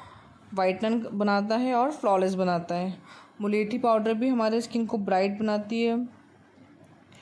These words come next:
हमारे डा-, डार्क स्पॉट्स को फेड करती है, स्किन को टाइट करती है। So गाइस, मैंने पूरे अपने फेस पे अच्छे से अप्लाई कर लिया है इसे।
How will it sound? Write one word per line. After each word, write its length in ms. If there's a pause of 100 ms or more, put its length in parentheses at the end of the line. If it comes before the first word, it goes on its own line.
(480)
हमारे 220
डा-, 360
डार्क 280
स्पॉट्स 420
को 100
फेड 360
करती 340
है, 80
स्किन 240
को 120
टाइट 360
करती 380
है। 200 (520)
So 100
गाइस, 220
मैंने 220
पूरे 560
अपने 400
फेस 260
पे 100
अच्छे 240
से 240
अप्लाई 460
कर 180
लिया 240
है 160
इसे। 300